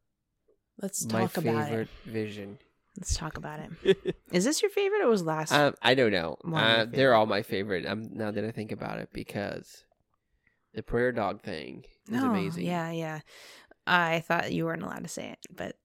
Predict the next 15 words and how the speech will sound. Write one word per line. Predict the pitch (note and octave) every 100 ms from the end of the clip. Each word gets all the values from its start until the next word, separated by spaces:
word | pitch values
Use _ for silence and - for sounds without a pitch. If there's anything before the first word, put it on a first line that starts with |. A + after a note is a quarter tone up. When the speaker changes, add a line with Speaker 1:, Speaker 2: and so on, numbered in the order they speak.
| _
Speaker 1:
you | - F3
are | - -
'cause | -
they | E3+ F3
know | F3+
about | - -
it | -
now. | G#2 - D#3+ -
Speaker 2:
Yeah, | C#3 B2
Speaker 1:
But | E3
anyway. | E3+ E3 D#3+
Speaker 2:
the | A#2
Disney | A2 A#2 A2+ A#2 B2+
World | B2+ B2 A2+ A2 A2 A2
thing | - A2 A2+ - A2